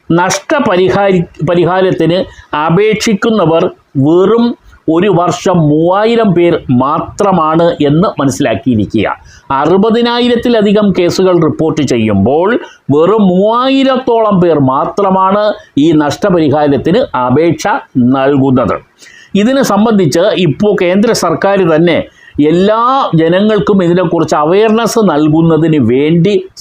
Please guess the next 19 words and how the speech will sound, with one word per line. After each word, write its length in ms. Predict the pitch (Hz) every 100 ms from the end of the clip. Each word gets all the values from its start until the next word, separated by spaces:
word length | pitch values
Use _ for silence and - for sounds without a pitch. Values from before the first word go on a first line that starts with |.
| 156
സംസ്ഥാന 640 | 151 156 - 190 196 202 - 151
സർക്കാർ 360 | 139 160 156 147 151
മുൻകൈ 380 | 190 220 247 226 151
എടുക്കണമെന്ന് 640 | 143 156 147 147 147 170 - - - 147
ഇപ്പോൾ 340 | 151 - 175 175 - 147
ഒരു 140 | 156 - 127
അറിയിപ്പ് 480 | 151 180 170 - 156 131
നൽകിയിട്ടുമുണ്ട്. 920 | 131 151 156 143 123 156 156 170 120 - _ _ _ - - 180
ഇത് 180 | 180 170 - 160
എല്ലാ 280 | 151 175 185 208 226 - -
തദ്ദേശ 480 | 143 147 202 208 208 233 160
സ്വയംഭരണ 580 | 180 165 185 180 190 196 180
സ്ഥാപനങ്ങളായ 720 | 175 160 170 165 160 156 151 151
പഞ്ചായത്തിലും 640 | 139 123 151 156 156 196 175
മുനിസിപ്പാലിറ്റിയിലും 800 | 135 131 156 165 160 151 170 170 165
കോർപ്പറേഷനിലും 880 | 139 170 202 247 254 247 233 220 185 117
വരെ 240 | 110 131 151 - - 143 170 226
ഈ 20 | 233 - 131
അറിയിപ്പ് 440 | 143 156 185 -